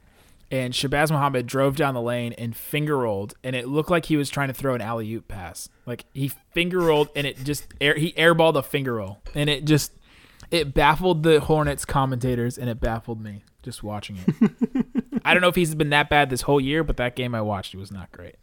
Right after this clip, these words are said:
Speaker 1: So,
Speaker 2: Yeah.
Speaker 1: and that was LeBron's boy coming out of the draft, which is funny.
Speaker 2: But can, back to the ri-, original circle,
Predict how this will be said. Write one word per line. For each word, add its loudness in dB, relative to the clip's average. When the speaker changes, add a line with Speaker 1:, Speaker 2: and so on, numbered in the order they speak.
Speaker 1:
So, 0
Speaker 2:
Yeah. 2
Speaker 1:
and -4
that 2
was 0
LeBron's 0
boy -2
coming -6
out -6
of -10
the -10
draft, -16
which -16
is -16
funny. -18
Speaker 2:
But 4
can, -2
back 6
to 0
the 4
ri-, 4
original 2
circle, -2